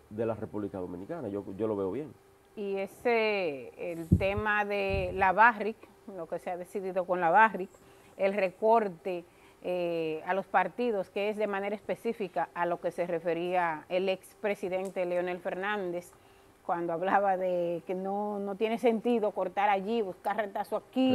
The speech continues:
Speaker 1: Retazo.
Speaker 2: eh, es-, eso no tendría sentido, porque con eso no se va a resolver absolutamente nada. Yo no sé si el presidente Luis Abinader,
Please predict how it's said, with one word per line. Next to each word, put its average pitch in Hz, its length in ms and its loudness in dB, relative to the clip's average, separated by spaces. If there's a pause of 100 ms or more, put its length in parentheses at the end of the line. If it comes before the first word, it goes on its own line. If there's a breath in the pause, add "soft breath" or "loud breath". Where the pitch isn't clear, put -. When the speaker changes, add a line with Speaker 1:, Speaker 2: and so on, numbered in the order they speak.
(140)
Speaker 1:
Retazo. 196 60 2
Speaker 2:
eh, 190 360 -2 (360 loud breath)
es-, 185 260 -6
eso 202 260 -2
no 220 140 -2
tendría 214 360 0
sentido, 220 600 -2
porque 202 400 -2
con 208 280 0
eso 226 260 -2
no 214 140 -4
se 220 140 -4
va 196 100 2
a 196 40 0
resolver 190 540 -4
absolutamente 185 1120 -6 (340 loud breath)
nada. 180 560 -2
Yo 208 200 0
no 254 120 -2
sé 254 400 2 (320 loud breath)
si 226 460 2
el 214 240 6
presidente 208 580 0
Luis 214 200 2
Abinader, 196 640 -2